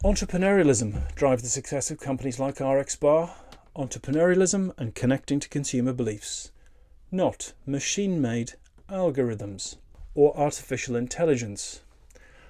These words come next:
And looking more widely at Silicon Valley's growth assumptions, it's worth noting that while people want more vegetables, that's not the same as wanting fewer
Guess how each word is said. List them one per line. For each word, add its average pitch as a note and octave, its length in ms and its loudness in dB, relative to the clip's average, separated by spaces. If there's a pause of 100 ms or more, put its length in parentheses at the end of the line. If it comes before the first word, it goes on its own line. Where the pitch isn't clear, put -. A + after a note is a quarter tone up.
(180)
And D3 180 2
looking F#3 300 2
more C3 180 4
widely B2+ 400 2
at A#2+ 60 -8
Silicon C#3 420 -4
Valley's A#2 300 -6
growth E3 320 6
assumptions, D#3+ 640 -4 (380)
it's - 160 -10
worth F3+ 240 4
noting C3+ 320 0
that B2+ 140 -4
while C3 240 4
people B2 340 -4
want B2 260 0
more A#2 160 -4
vegetables, C3+ 680 2 (200)
that's - 220 -8
not F#3+ 200 2
the - 40 -12
same B2 300 0
as A#2+ 100 -4
wanting A#2+ 360 -2
fewer G2+ 280 -6